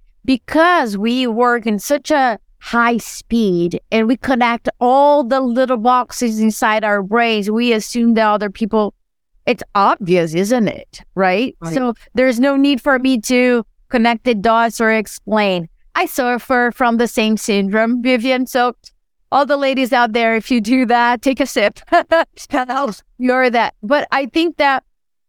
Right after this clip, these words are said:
Speaker 1: we don't talk enough about that. And I think that a lot of conflicts happen and a,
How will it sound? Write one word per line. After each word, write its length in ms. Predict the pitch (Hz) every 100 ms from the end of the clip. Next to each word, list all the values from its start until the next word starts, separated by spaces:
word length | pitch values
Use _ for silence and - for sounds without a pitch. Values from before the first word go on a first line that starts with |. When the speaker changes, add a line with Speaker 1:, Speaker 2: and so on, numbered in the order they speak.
| _ _ 240
Speaker 1:
we 120 | 240
don't 280 | 311 302 247
talk 280 | 262 254
enough 380 | 254 214 226 214
about 420 | 214 190 190 185
that. 460 | 180 170 151 131 - -
And 140 | 214
I 120 | 214
think 300 | 208 240 214
that 120 | 233
a 100 | 214
lot 280 | 214 226 233
of 180 | 233 -
conflicts 880 | - 233 247 - 214 185 170 - -
happen 580 | 185 196 180 - 254 294
and 180 | - 220
a, 220 | 214 214